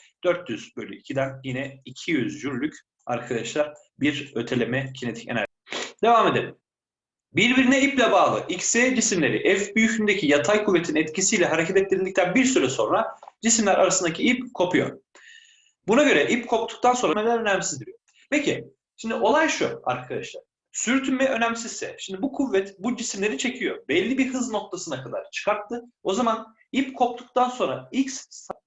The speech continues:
V hızıyla hareket edecek. Sonra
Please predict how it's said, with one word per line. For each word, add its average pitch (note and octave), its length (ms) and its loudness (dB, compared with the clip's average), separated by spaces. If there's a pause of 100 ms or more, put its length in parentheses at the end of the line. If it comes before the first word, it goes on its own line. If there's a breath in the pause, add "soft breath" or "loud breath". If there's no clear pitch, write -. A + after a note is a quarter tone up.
(360)
V G3 180 2
hızıyla C3+ 260 -4
hareket B2 240 -2
edecek. - 360 -16 (640)
Sonra C4 640 0